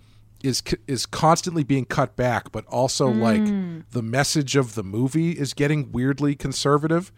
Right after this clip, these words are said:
Speaker 1: as far as,
Speaker 2: Yeah.
Speaker 1: like, the people who are being targeted and stuff. It's, it's a really interesting
Speaker 2: Sex bad.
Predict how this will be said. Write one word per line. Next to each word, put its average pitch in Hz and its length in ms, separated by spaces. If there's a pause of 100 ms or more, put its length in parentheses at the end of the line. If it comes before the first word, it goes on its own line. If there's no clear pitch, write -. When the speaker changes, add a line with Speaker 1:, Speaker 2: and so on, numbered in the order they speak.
(260)
Speaker 1:
as 127 140
far 131 300
as, 127 40
Speaker 2:
Yeah. 190 200
Speaker 1:
like, 110 380 (540)
the 123 100
people 139 400
who 135 120
are 131 80
being 123 220
targeted 123 600
and 117 120
stuff. 120 360
It's, - 180
it's 180 180
a 202 60
really 196 300
interesting 143 640
Speaker 2:
Sex - 500
bad. 170 760